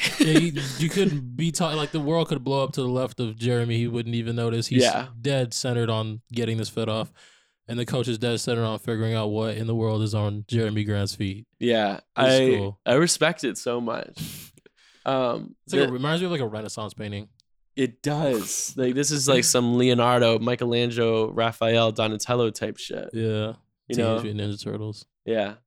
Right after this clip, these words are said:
Speaker 1: But you know the Ninja Turtles are named after artists, right?
Speaker 2: Ah!
Speaker 1: Yeah.
Speaker 2: I was gonna say, I was like, "This is Teenage Mutant Ninja Turtles vibes,"
Speaker 1: Yeah.
Speaker 2: but there we go.
Speaker 1: Um, I mean,
Speaker 2: Learn something every day.
Speaker 1: yeah. So this was a really good thing that happened.
Speaker 2: Yeah, it was quite literally
Speaker 1: Yeah.
Speaker 2: the best thing that happened.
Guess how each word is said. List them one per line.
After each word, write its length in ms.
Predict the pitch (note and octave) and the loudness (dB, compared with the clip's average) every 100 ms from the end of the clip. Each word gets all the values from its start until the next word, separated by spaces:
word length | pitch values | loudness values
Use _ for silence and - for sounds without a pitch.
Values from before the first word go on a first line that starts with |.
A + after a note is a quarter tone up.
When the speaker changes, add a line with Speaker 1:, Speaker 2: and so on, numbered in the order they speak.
| _ | _
Speaker 1:
But 60 | B2+ | -4
you 60 | C3+ | -2
know 120 | D3 | 0
the 80 | C3 | -2
Ninja 180 | C3+ | -4
Turtles 320 | B2 - A#2 A#2 | -8 -6 -4 -4
are 60 | |
named 220 | A2 A2+ G#2+ | -6 -4 -6
after 240 | G#2+ A2 | -6 -6
artists, 340 | G#2+ A2+ - - | -6 -6 -12 -4
right? 80 | E3 | 0
Speaker 2:
Ah! 640 | G#3+ G#3 F#3 D#3 B2 G#2+ - _ | 0 4 4 4 0 -4 -14 _
Speaker 1:
Yeah. 140 | A#2 A#2+ | -14 -8
Speaker 2:
I 80 | C3+ | -6
was 60 | C#3+ | -4
gonna 120 | C#3+ | -4
say, 160 | - C3+ | -6 -8
I 60 | |
was 120 | A#2 | -8
like, 100 | A2 G#2+ | -10 -14
"This 120 | A#2+ | -16
is 180 | A2 - | -18 -20
Teenage 300 | - B2 G#2+ | -20 -20 -18
Mutant 240 | A#2 A2+ A2 | -14 -12 -10
Ninja 100 | - | -8
Turtles 260 | G2+ G2+ | -6 -6
vibes," 200 | G2+ G2+ | -6 -4
Speaker 1:
Yeah. 160 | A2+ G#2 | -4 -4
Speaker 2:
but 80 | G#2 _ | -8 _
there 100 | - | -10
we 80 | A#2 | -8
go. 240 | C3 A#2 G2+ | -6 -6 -4
Speaker 1:
Um, 480 | A#2+ A#2 G#2+ G2+ G#2 _ _ _ _ _ - | 0 2 0 -2 -10 _ _ _ _ _ -4
I 40 | |
mean, 280 | A#2+ A2 A2 | -2 -2 -4
Speaker 2:
Learn 220 | G#2 A2+ A2 | -14 -16 -16
something 200 | A#2 A2 | -14 -14
every 160 | G#2 | -12
day. 220 | A2 A2 A#2 | -8 -8 -4
Speaker 1:
yeah. 280 | A2 A2 B2 | -2 -4 -8
So 140 | - C#3+ | -8 -2
this 120 | G3 | 0
was 120 | A#3 | 2
a 60 | F3 | 2
really 180 | E3 C#3+ | 4 4
good 240 | C3+ B2 | 2 0
thing 160 | B2+ A#2 | -2 0
that 120 | G#2+ | -2
happened. 520 | G#2+ G#2 - - B2+ _ _ _ _ | -2 -4 -8 -10 -14 _ _ _ _
Speaker 2:
Yeah, 220 | C#3+ E3 | -8 -6
it 60 | C3 | -6
was 300 | C#3 C3 A#2 | -8 -10 -12
quite 180 | - C#3 | -6 -4
literally 180 | C#3 C3+ | -2 -2
Speaker 1:
Yeah. 60 | - | -4
Speaker 2:
the 60 | |
best 180 | C3+ C#3+ | -6 -6
thing 80 | A#2 | -10
that 120 | G2+ | -12
happened. 400 | G2+ F#2+ G2 G2 | -12 -12 -14 -16